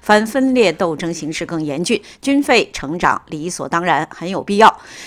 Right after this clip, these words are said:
据法广报道，吴谦是在中国军事网官方微博今天中午播放对他的专访中发表了上述言论。他说，中国在考量国防预算时，手中有两本账，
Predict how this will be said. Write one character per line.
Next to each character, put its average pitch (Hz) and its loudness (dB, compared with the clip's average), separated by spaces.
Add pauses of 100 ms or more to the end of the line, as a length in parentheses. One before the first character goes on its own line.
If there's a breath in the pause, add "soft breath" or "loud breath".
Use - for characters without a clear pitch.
(100)
据 277 6
法 233 8
广 214 6
报 220 8
道， 170 8
吴 175 2
谦 220 0
是 202 -6
在 175 4
中 190 -4
国 165 0
军 233 -2
事 196 -2
网 139 4 (100)
官 226 4
方 196 2
微 196 2
博 165 0
今 208 -4
天 196 -2
中 214 -2
午 147 -2
播 180 0
放 151 -2
对 156 -6
他 165 -6
的 151 -2
专 208 2
访 151 0
中 175 -2
发 165 2
表 143 -6
了 131 -6
上 151 -4
述 147 -10
言 143 -4
论。 190 4 (380 loud breath)
他 277 6
说， 269 8
中 294 2
国 190 6
在 190 6
考 165 0
量 208 4
国 175 2
防 185 0
预 208 -2
算 196 0
时， 170 -6
手 156 -6
中 208 0
有 151 -2
两 151 0
本 - -2
账， 190 8